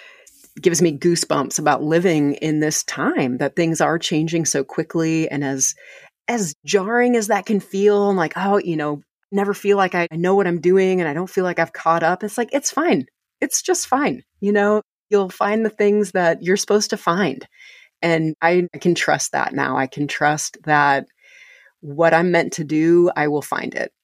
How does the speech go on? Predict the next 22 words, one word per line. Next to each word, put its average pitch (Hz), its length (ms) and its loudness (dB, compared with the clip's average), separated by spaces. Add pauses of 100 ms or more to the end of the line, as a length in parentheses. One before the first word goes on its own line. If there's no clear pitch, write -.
(140)
And 151 140 -2
it 151 100 -2
will, 151 240 -2
it 156 100 -2
will 156 140 -2
find 151 380 -4
me 214 240 2
'cause 143 180 -12
it's 170 160 -6
also 170 340 2
out 160 200 0
there 180 320 2 (280)
trying 185 220 0
to - 40 -14
find 190 280 0
me. 175 280 2
So 143 460 -4 (840)
I'm 147 140 -2
so 160 180 2
excited 147 480 0
to 139 80 -4
see 147 500 -2